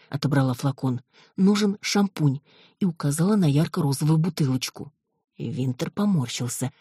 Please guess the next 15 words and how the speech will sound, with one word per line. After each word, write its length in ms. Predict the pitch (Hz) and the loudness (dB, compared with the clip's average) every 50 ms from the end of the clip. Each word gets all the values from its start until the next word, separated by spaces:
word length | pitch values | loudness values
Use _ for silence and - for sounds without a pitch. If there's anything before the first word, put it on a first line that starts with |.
| _ _ - _ - | _ _ -20 _ -6
одним 380 | - 139 143 160 165 180 202 | -2 0 2 4 4 4 4
взглядом 520 | 202 190 185 190 208 190 139 117 120 120 120 | 2 0 0 0 0 0 -2 -2 -2 -2 0
выказывая 480 | 127 127 - 143 147 156 180 190 214 | 0 0 2 4 4 4 4 4 4
свое 340 | 208 - - 131 123 131 147 | 4 4 2 0 2 2 0
отношение 540 | 165 160 - 156 143 - - 135 135 143 143 | 0 0 0 0 0 0 0 0 2 0 0
к 60 | - | -2
цвету. 520 | - - 151 147 127 120 - - 120 131 - _ _ _ _ _ _ _ _ _ | -4 -2 2 2 2 0 -2 -6 -10 -10 -12 _ _ _ _ _ _ _ _ _
«И 160 | - 247 254 277 | 0 2 4 4
не 160 | 294 330 349 | 4 4 4
надо 360 | 320 269 214 175 170 165 170 | 4 4 4 4 2 2 0
так 280 | 160 - 170 160 - - | 0 0 0 0 2 2
на 40 | 185 | 4
него 240 | 175 180 175 170 165 | 4 4 4 4 2
смотреть. 580 | - - 185 180 156 170 175 165 160 - - _ _ _ _ - _ | 2 2 2 2 2 2 2 2 0 -2 -10 _ _ _ _ -18 _
Заморозишь — 800 | - 185 190 196 196 190 190 220 247 277 247 185 151 - - | -2 2 4 4 6 6 6 6 4 4 4 2 0 -2 -4